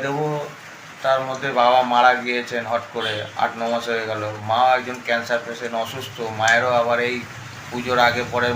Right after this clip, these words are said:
মধ্যে মায়ের আবার একটা অপারেশন আছে, অপারেশন করতে হবে, মেডিকেলে নিয়ে যাচ্ছি,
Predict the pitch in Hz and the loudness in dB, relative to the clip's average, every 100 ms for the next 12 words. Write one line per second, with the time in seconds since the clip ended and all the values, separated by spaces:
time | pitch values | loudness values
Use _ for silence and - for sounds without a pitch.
0 | 120 120 120 117 120 120 117 120 120 110 | -2 -2 -2 2 4 4 4 4 2 2
1 | 113 107 - 117 - 117 113 110 107 107 | 0 -2 -2 -4 -4 -6 -6 -6 -8 -6
2 | 110 - 117 123 120 110 120 113 107 107 | -6 -6 -10 -8 -10 -6 -6 -4 -6 -8
3 | 113 117 113 117 113 110 - 113 | -6 -6 -6 -8 -6 -6 -8 -12